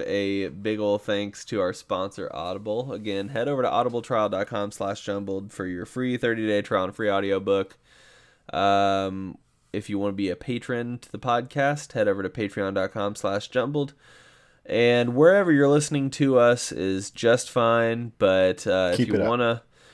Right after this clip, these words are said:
Speaker 1: if you wanna go somewhere else, just go to whatever other hosting platform or podcast platform, and we are on it. And if we're not, let us know. We'll get on it.
Speaker 2: Maybe.
Speaker 1: Um,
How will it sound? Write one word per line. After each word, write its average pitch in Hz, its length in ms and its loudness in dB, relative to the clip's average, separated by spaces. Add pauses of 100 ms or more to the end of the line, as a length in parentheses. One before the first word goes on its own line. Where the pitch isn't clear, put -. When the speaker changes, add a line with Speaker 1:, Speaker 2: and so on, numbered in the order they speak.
(160)
Speaker 1:
if - 60 -16
you 107 100 -2
wanna 104 260 2
go 113 200 4
somewhere 113 440 6
else, 113 360 6
just - 380 -8
go 107 180 4
to 101 80 2
whatever 117 720 2
other 113 280 4
hosting 110 540 0
platform 104 800 0
or 87 180 -4
podcast 104 680 -2
platform, 107 640 -2
and 82 420 -8 (380)
we 107 200 4
are 120 180 8
on 139 200 4
it. - 180 -2
And 98 80 -8
if 98 140 -8
we're 110 80 -2
not, 151 260 -2 (100)
let 107 200 0
us 107 120 -8
know. 101 200 0
We'll 85 160 -8
get 98 200 -2
on 65 200 -8
it. - 120 -14 (440)
Speaker 2:
Maybe. 95 320 4
Speaker 1:
Um, 90 500 -2